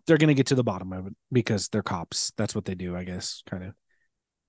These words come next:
Um, back at the house, the invisible man is looking quite fashionable, of course, when he tells Doctor Kemp to sit down and proceeds to lock all the doors. He tells the doc that he started this experiment five years ago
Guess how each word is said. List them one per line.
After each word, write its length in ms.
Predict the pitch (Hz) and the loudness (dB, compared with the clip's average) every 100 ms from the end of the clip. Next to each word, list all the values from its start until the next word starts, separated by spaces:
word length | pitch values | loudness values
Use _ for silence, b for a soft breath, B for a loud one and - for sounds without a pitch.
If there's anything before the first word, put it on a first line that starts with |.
| _ _ _ - | _ _ _ -2
Um, 220 | 127 120 | 0 2
back 140 | 143 175 | 2 6
at 60 | |
the 60 | 190 | 6
house, 280 | 107 101 104 | 4 0 0
the 100 | 135 | 2
invisible 380 | 131 160 165 165 | 4 4 4 2
man 220 | 127 120 | 2 2
is 240 | 120 117 110 | 0 -4 -4
looking 240 | - 117 | -2 -2
quite 280 | - 240 247 | 0 0 0
fashionable, 720 | - - 147 139 - 120 117 110 | -4 0 2 2 2 2 2 0
of 80 | |
course, 360 | - 117 147 - | -2 0 2 4
when 80 | 123 | 4
he 80 | 120 | 4
tells 260 | 120 110 | 2 0
Doctor 320 | 104 120 - 117 | 2 0 0 -2
Kemp 260 | 123 113 | -2 -2
to 100 | 120 | -2
sit 260 | 101 - 123 | 0 2 2
down 320 | 110 104 110 | 0 0 -2
and 200 | 120 120 | -4 -2
proceeds 380 | 131 - 139 127 | 0 2 2 2
to 140 | - 120 | 0 0
lock 260 | 113 135 | 2 0
all 160 | - 110 | -2 -2
the 100 | 117 | 0
doors. 580 | 143 240 175 80 - - _ _ _ | 4 6 4 0 -8 -12 _ _ _
He 120 | - 185 | 2 6
tells 200 | 190 180 | 6 6
the 100 | 160 | 4
doc 280 | 131 127 | 4 2
that 140 | - 120 | 2 4
he 160 | 120 | 4
started 400 | 113 - 123 131 | 2 0 2 2
this 180 | 127 117 | 0 0
experiment 540 | 113 - 131 123 117 - | -4 0 2 2 0 -4
five 340 | 117 131 165 | -4 0 0
years 380 | 123 120 165 135 | 0 2 4 4
ago 400 | 113 104 98 | 0 -2 -4